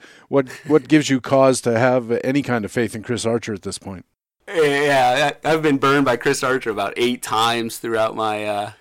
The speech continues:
Speaker 2: career. I, I, I think he's only pitched six seasons. <laughs> The big thing with Chris Archer, again, price is everything. I mean, the market has totally given up on Chris Archer.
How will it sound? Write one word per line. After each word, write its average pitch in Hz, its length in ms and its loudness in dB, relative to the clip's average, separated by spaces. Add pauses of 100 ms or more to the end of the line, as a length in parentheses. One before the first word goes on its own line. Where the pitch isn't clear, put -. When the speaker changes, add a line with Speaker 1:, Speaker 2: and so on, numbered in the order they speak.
(140)
Speaker 2:
career. 120 380 0
I, 117 200 0
I, 135 120 -2 (120)
I 123 280 -2
think 127 220 -4
he's 151 140 -2
only 120 220 0
pitched 139 280 -4
six - 220 -6
seasons. 120 540 -8
<laughs> - 40 -14 (1120)
The 160 80 -16
big 185 200 0
thing 190 180 4
with 170 140 2
Chris 165 260 -2
Archer, 160 440 2
again, 147 340 0
price 143 320 0
is 131 100 -4
everything. 147 400 2
I 135 40 0
mean, 131 120 2
the 131 60 0
market 135 260 0
has 135 100 0
totally 131 320 0
given 117 280 -2
up 113 160 -4
on 107 100 -4
Chris 113 240 -4
Archer. 98 440 -6